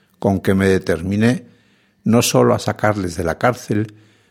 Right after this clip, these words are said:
pero a darles embarcación y pasajes seguros a su tierra,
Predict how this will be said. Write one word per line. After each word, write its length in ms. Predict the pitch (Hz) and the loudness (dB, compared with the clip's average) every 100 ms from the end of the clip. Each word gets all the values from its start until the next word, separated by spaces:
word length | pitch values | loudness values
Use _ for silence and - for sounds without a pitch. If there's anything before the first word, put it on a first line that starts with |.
| _ | _
pero 220 | - 95 | 0 4
a 60 | 90 | 4
darles 460 | 98 107 110 104 113 | 4 2 0 -2 0
embarcación 720 | 101 98 - 92 - 110 110 | 0 -2 -4 -4 0 2 2
y 80 | 104 | -2
pasajes 520 | - - 107 - 127 | -6 -2 -2 -4 -6
seguros 440 | 101 90 98 95 - | -4 -2 -2 -4 -8
a 40 | |
su 160 | - - | -12 -6
tierra, 420 | 107 104 107 | -2 0 0